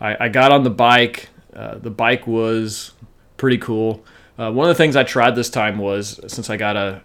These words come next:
Hammerhead Garmin, or a Hammerhead, uh, bike unit,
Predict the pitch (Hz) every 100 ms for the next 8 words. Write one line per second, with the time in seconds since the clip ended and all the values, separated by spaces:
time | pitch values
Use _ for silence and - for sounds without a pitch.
0 | - - 113 113 104 98 107 98 95 -
1 | 95 101 104 95 - 98 98 95 - 120
2 | 110 101 101 95 - - - - - -
3 | - 110 117 117 92 87